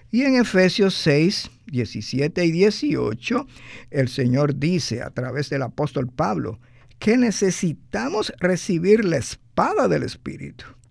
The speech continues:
el cual es la palabra de Dios con toda oración y petición. Así que la Biblia debería ser nuestro libro de oración.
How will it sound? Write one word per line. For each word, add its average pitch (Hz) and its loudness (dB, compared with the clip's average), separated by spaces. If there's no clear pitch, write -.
el 131 2
cual 196 4
es 165 4
la 147 0
palabra 175 0
de 220 4
Dios 180 4
con 123 2
toda 226 4
oración 185 4
y 175 4
petición. 131 -4
Así 254 -4
que 302 -2
la 277 2
Biblia 294 2
debería 156 2
ser 190 2
nuestro 170 2
libro 160 4
de 156 2
oración. 131 -4